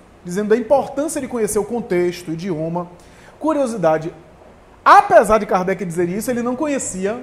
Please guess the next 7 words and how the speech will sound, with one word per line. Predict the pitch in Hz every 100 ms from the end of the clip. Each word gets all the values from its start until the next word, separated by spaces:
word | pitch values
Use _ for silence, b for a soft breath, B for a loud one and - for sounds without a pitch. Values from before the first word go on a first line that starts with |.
| - - - 202
o |
idioma | 226 196 208
hebraico | 240 160 160 190 - - - - - - -
e | 196
não | 277
tinha | - - 190 220 214
domínio | 160 277 277 226 240 277 320